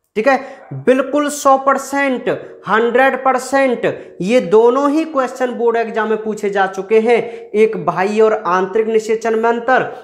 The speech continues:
और एक लैंगिक और अलैंगिक जनन में अंतर। ये दोनों अंतर वाले क्वेश्चन आपको डेफिनेट याद करके चलने हैं, बहुत इंपॉर्टेंट है। ठीक है, चलिए बात करते हैं। तो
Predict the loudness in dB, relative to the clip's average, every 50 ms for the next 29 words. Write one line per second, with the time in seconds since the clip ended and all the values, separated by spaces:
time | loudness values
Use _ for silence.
0 | -10 -4 -2 0 0 0 -2 -2 -2 0 0 2 2 2 2 2 2 0 0 -2
1 | -2 -2 -2 -2 -2 0 -2 -2 -2 -4 -6 -6 -6 -6 -6 -4 -4 -4 -4 -4
2 | -6 -6 -8 -8 -8 -8 -8 -8 -10 -12 -20 -16 _ -2 2 2 2 2 2 2
3 | 4 4 6 6 4 4 4 2 2 2 0 0 -2 0 2 2 2 2 2 0
4 | 0 0 -2 -2 -2 -4 -6 -6 -4 -2 -2 -2 -4 -2 -2 -2 -2 0 0 -2
5 | -2 -2 -4 -4 -2 -2 -2 -2 -2 -2 -2 -2 -2 -4 -6 -8 -10 -10 -12 -16
6 | -16 -14 -16 -16 -16 -16 -18 -20 -20 _ _ _ _ _ _ -8 -2 0 2 2
7 | 2 2 0 0 0 0 -2 -2 -2 -4 -6 -6 -6 -8 -8 -10 -12 -16 -20 _
8 | _ _ _ -4 0 0 0 0 -2 -6 -14 -8 -4 -2 0 0 0 0 0 0
9 | 0 0 -2 -4 -8 -10 -10 -10 -12 -14 -14 -16 -18 _ _ _ _ _ _ _
10 | _ _ _ _ _ _ _ _ _ _ _ _ _ _ _ _ 2 4 6 8
11 | 6 6 4 2 -2